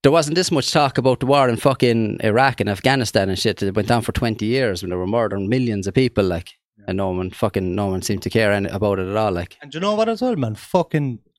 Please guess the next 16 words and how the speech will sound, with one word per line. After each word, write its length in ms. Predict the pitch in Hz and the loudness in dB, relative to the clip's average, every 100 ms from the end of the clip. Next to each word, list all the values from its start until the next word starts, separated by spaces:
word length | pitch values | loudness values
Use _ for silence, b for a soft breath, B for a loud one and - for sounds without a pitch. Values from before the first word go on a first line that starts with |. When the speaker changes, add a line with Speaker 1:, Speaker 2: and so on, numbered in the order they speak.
| _ | _
Speaker 3:
covid 300 | - 175 123 | 0 2 0
just 200 | 120 117 | -4 -8
disappeared 500 | - 127 127 160 113 | -8 -10 -8 -6 -8
out 140 | 127 123 | -10 -10
of 60 | 123 | -6
nowhere. 180 | 127 | -4
Speaker 1:
Yeah. 260 | 98 98 98 | -2 -2 -2
Speaker 3:
Just 280 | 87 202 - | -2 -2 0
gone. 300 | 214 185 117 - - | 2 2 -2 -8 -8
Speaker 1:
For 100 | - 95 | -2 2
Speaker 3:
Out 60 | |
Speaker 1:
now. 160 | 175 110 | 2 2
Speaker 3:
of 80 | 92 | -2
fucking 420 | - 202 - 160 | -2 -2 0 -2
nowhere, 400 | 165 185 143 110 | 0 0 0 -2
like. 140 | 104 | -6